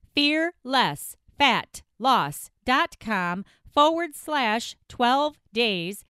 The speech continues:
And then we will email you a daily worksheet for each of the days of the twelve Days of Weight Loss. And these very special worksheets contain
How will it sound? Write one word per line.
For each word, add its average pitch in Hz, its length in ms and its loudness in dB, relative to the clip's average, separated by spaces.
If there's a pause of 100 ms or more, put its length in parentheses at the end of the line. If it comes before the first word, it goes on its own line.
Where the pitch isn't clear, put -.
(380)
And 254 180 0
then 247 180 -2
we 302 140 -4
will 285 320 0
email 294 520 -2
you 196 460 -2 (360)
a 233 140 0 (100)
daily 330 600 -2
worksheet 220 1000 -6 (360)
for 254 380 2
each 311 280 -6
of 320 120 -6
the 330 100 -8
days 233 600 -2
of 202 140 -4
the 196 60 -6
twelve 240 460 -2
Days 196 400 -4 (160)
of 226 160 -2
Weight 330 260 -6
Loss. 160 460 -4
And 214 240 -2 (240)
these 254 320 -2
very 285 400 -2
special 262 720 -2 (460)
worksheets 220 720 -4 (400)
contain 240 600 -2